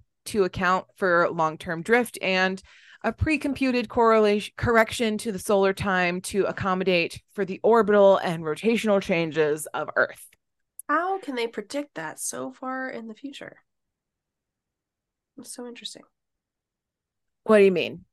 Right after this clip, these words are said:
Speaker 2: Uh, hopefully they've accounted for the pole shift.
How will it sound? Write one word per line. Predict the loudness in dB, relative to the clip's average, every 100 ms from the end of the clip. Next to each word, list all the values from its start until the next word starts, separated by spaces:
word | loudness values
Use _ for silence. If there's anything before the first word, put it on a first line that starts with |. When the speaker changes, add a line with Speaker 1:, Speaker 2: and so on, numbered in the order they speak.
| _ _ _ _ _ _ _ _ _ _ _
Speaker 2:
Uh, | -4 -2
hopefully | 0 0 0 -4
they've | -2 -4
accounted | -4 -4 -4 -6 -10
for | -12
the | -12
pole | -8 -6 -4
shift. | -6 -6 -8 -8 -14 -20